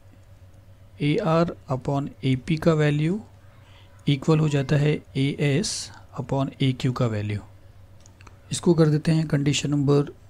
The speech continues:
थ्री। और फिर टेस्ट अगर आप सोचते हो तो एसएएस टेस्ट में हमने क्या देखा था कि दो साइड का रेशियो और उनके बीच का एंगल इक्वल अगर होता है तो दोनों ट्रायंगल सिमिलर होते हैं।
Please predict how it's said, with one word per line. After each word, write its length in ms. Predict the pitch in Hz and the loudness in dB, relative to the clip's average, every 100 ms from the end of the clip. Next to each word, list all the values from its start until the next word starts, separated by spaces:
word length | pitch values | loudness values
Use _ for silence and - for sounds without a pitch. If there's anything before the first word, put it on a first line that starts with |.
| - - | -18 0
थ्री। 160 | 120 98 82 - - - - - - - - - - - - - - - - - - - - - | 2 2 -4 -16 -20 -20 -20 -20 -20 -20 -20 -20 -20 -20 -20 -20 -20 -20 -20 -20 -20 -20 -20 -4
और 80 | 156 | -2
फिर 160 | 151 170 | 2 4
टेस्ट 320 | 185 180 - | 6 4 4
अगर 200 | 185 170 | 4 6
आप 240 | 160 - | 4 0
सोचते 420 | - - 143 - | -6 -2 -2 0
हो 100 | 156 | 0
तो 280 | 151 160 160 - | 2 0 0 4
एसएएस 500 | 170 - 190 180 175 | 2 4 6 6 4
टेस्ट 240 | 170 165 | -2 0
में 100 | 175 | 0
हमने 220 | 151 151 | 2 2
क्या 180 | 156 147 | 0 0
देखा 260 | 131 127 135 | 2 2 2
था 120 | 139 | 0
कि 140 | 135 151 | -2 -4
दो 300 | 123 165 190 | 2 4 4
साइड 240 | 175 156 | 2 2
का 120 | 170 | 4
रेशियो 320 | 151 147 - | 4 2 2
और 60 | 156 | 0
उनके 220 | 147 143 | 0 0
बीच 220 | 139 135 | 2 2
का 120 | - 139 | 2 2
एंगल 280 | 127 139 - | 2 2 2
इक्वल 300 | 131 - 127 | 0 2 2
अगर 180 | 123 123 | 4 4
होता 220 | 123 147 | 2 2
है 60 | |
तो 100 | 139 | 0
दोनों 240 | 143 135 135 | 2 2 4
ट्रायंगल 260 | 131 131 | 4 4
सिमिलर 340 | 147 135 120 117 | 2 4 2 2
होते 220 | 110 113 | -2 -6
हैं। 100 | 104 | -8